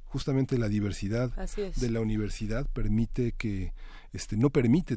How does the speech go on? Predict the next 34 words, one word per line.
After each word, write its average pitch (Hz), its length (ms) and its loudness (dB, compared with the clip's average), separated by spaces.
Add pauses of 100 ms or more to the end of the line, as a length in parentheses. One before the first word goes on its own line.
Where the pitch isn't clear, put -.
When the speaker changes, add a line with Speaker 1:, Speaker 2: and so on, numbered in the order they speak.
(120)
Speaker 1:
eh, 110 200 2
una, 117 160 4
una 117 200 4
expresión, 117 720 0
eh, 95 440 0 (520)
eh, 98 240 -2 (360)
tan, 127 800 6 (560)
eh, 87 340 -8 (640)
como 123 240 2 (260)
tan 175 200 6
directa 135 480 4
de, 107 360 2
de, 107 360 2
de 110 120 2
gustos, 117 760 4
de 101 180 0
sentidos, 110 840 2
de 98 140 -2
inclinaciones, 107 840 2 (280)
y 107 60 -2
justamente 135 540 2
la, 92 240 0
la 92 140 -4
atención 104 420 0
universitaria 117 720 0 (320)
consiste 120 440 -2
también 120 320 4
en, 110 200 2
en 120 160 0
encontrar 123 440 0
esos 117 200 -4
puntos 113 300 -2
de 110 80 0
convergencia 107 720 -2